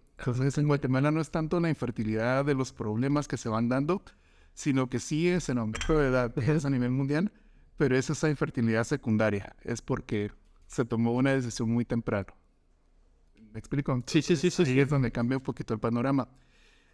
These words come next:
Speaker 1: Y eso es lo que hace la gran diferencia con Europa. Europa sí es gente que se ha cuidado y que tiene su deseo gestacional a los treinta y nueve años. Y a los treinta y nueve años ya hay problemas.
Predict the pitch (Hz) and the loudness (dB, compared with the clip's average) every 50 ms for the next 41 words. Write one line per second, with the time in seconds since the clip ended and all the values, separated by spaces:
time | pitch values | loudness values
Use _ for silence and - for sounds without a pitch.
0 | _ - - 131 135 139 - - 175 180 175 - 151 135 131 - 170 151 151 135 | _ -8 0 2 2 2 2 2 2 0 2 2 0 0 0 0 0 2 2 0
1 | 135 127 127 131 131 - 131 120 120 - 123 117 - 127 123 123 120 123 135 143 | 0 0 0 0 -2 -2 -4 -4 -4 -6 -6 -4 -2 0 0 0 2 2 0 0
2 | 131 120 117 113 - - - - - 120 117 120 123 120 - 151 143 - - - | 0 -2 -4 -6 -8 -14 -12 -6 -2 0 2 2 2 2 2 0 0 0 -4 -2
3 | 131 131 131 139 151 - - - 151 147 143 - 147 - - 117 - 113 110 117 | 0 2 2 2 2 0 -2 -2 -2 -2 0 0 -2 -4 -4 -4 -4 -4 -4 -4
4 | - - 151 147 135 139 131 131 127 135 151 175 180 156 131 113 - 117 - 123 | -4 -2 0 2 2 2 2 2 2 2 2 2 2 0 0 0 -2 -4 -2 -2
5 | 117 127 127 - - 135 123 117 - - 120 127 123 - 139 - 123 117 - - | -2 -2 -2 -2 0 -2 -2 -2 -2 0 0 0 0 -2 -4 -4 -4 -6 -6 -10
6 | 107 107 110 120 123 135 127 - - 127 117 107 - - 107 104 101 107 120 135 | -10 -4 0 0 2 0 0 -2 -4 -4 -4 -4 -4 -4 -2 -2 0 2 2 2
7 | 160 165 143 120 113 113 110 98 107 113 120 - - - - _ _ _ _ _ | 2 2 2 2 2 2 0 -2 -2 -6 -6 -8 -12 -16 -20 _ _ _ _ _
8 | _ _ _ _ _ 127 117 113 110 107 - - 113 110 107 - 110 107 117 123 | _ _ _ _ _ 0 0 0 0 -2 -4 -4 -4 -4 -2 -2 0 0 2 2
9 | 135 131 135 139 135 131 139 151 160 147 135 139 127 113 107 98 - - 98 95 | 4 4 4 2 2 2 2 2 0 -2 0 0 0 0 0 0 -2 -2 -2 0
10 | 98 95 98 98 - - - - - | 0 0 -2 -4 -8 -14 -18 -18 -20